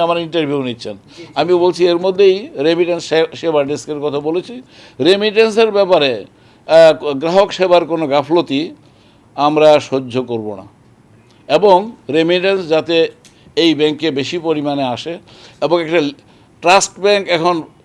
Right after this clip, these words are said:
Speaker 1: আপনাকে সেকেন্ড লার্জেস্ট in, in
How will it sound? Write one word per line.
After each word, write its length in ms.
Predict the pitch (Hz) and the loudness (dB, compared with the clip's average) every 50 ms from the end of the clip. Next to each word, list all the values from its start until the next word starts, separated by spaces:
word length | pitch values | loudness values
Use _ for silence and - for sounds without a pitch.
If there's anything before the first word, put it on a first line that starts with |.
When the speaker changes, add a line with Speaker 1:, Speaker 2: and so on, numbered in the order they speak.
| _ _ _ _ _ _ _ _ _ - 143 | _ _ _ _ _ _ _ _ _ -6 -6
Speaker 1:
আপনাকে 300 | 151 151 170 156 147 156 143 - - | -4 -2 -4 -2 -2 -4 -6 -2 -2
সেকেন্ড 300 | 185 180 - 196 190 190 180 | -2 0 0 0 0 2 4
লার্জেস্ট 440 | 170 170 165 151 160 165 151 - - - - - - - 156 | 4 4 4 2 0 -2 -2 -4 -8 -12 -18 -18 -6 -4 -2
in, 80 | 165 165 160 - - 175 170 170 - 165 | -2 -2 -4 -4 -2 -2 -2 0 -2 -4
in 60 | 170 | -2